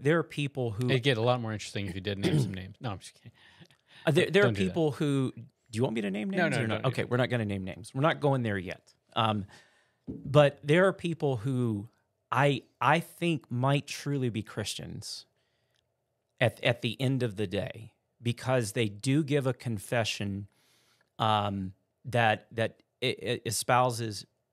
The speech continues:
Speaker 1: faith alone, in Christ alone, his atoning sacrifice. Yet with that, they have mixed in some doctrinal error
Speaker 2: Sure.
Speaker 1: that, uh, I would say is, is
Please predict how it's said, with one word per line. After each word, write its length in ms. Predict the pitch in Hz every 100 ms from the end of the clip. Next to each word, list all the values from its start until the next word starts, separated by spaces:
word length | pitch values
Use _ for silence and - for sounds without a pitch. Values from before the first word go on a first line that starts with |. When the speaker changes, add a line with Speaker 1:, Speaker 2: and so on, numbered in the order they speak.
| _
Speaker 1:
faith 440 | - - 139 135 139
alone, 420 | 131 123 117 113
in 240 | 113 107
Christ 540 | - - 120 120 - 123
alone, 560 | 113 113 107 107 98 - _ _
his 220 | - 131 113
atoning 560 | 113 - 127 123 113
sacrifice. 880 | - 120 107 117 101 117 107 98 - _ _ _ _
Yet 420 | 123 123 143 143
with 400 | 120 131 220 -
that, 360 | 160 131 123 127
they 140 | 135
have 220 | 135 127 113
mixed 400 | 123 135 - -
in 420 | 127 123 117 113
some 360 | - 120 101 98
doctrinal 680 | 113 113 - - 117 107 - -
error 480 | 104 98 85 - - _ _
Speaker 2:
Sure. 360 | - - 120 104
Speaker 1:
that, 540 | 123 117 113 117 - - 123
uh, 340 | 117 110 107 -
I 200 | 123 127
would 240 | 113 98
say 400 | - 120 107 104
is, 180 | 98 98
is 440 | 127 104 95 -